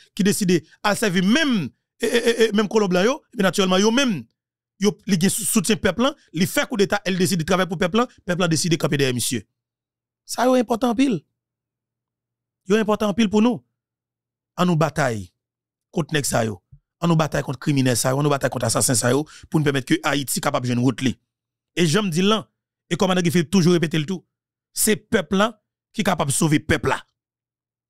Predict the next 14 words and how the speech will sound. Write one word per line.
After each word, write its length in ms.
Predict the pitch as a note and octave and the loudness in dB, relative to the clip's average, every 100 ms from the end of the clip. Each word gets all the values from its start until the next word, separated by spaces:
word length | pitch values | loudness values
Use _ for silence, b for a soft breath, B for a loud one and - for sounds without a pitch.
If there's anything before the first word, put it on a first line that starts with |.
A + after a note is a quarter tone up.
| _ - | _ -4
Et 100 | G#3 | -2
peuple 300 | - G#3 G3 | 0 -2 -2
là 80 | |
qui 100 | - | -2
peut 100 | E3+ | -2
sauver 280 | E3+ D#3+ D#3 | 0 0 0
tête 260 | D#3+ D#3+ - | 0 -2 -2
li. 200 | D3+ - _ _ _ _ _ _ _ _ | -4 -4 _ _ _ _ _ _ _ _
Dans 140 | F#3+ G3+ | -2 0
ça 220 | - A#3 | 0 0
que 80 | G#3+ | 0
nous 60 | |
trouvons 220 | F#3+ F#3+ F#3+ | 0 0 2
là, 220 | G3 | 0